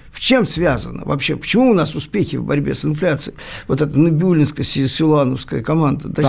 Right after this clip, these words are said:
Speaker 1: достигла.
Speaker 2: что у нас резко падает спрос.
Speaker 1: Потому что,
Speaker 2: Мгм.
Speaker 1: потому что она достигла дефляции, и поскольку все инфляционные факторы действуют, потому что инфляция у нас носит не монетарный характер, прошу прощения,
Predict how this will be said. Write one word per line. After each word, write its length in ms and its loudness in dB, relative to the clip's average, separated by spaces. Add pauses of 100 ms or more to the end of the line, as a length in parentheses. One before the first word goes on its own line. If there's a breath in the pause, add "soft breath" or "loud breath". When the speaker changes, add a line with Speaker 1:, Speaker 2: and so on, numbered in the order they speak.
Speaker 1:
достигла. 60 2
Speaker 2:
что 120 -2
у 40 0
нас 140 2
резко 280 0
падает 260 0
спрос. 360 -4 (220)
Speaker 1:
Потому 380 4
что, 220 0
Speaker 2:
Мгм. 80 -2
Speaker 1:
потому 340 2
что 260 2
она 440 2
достигла 560 0
дефляции, 840 2 (400 loud breath)
и 320 0
поскольку 400 0
все 220 0
инфляционные 580 0
факторы 460 -2
действуют, 460 0
потому 100 -8
что 140 -2
инфляция 360 0
у 40 4
нас 140 0
носит 280 -2
не 100 2
монетарный 640 0
характер, 520 -4
прошу 240 -10
прощения, 500 -2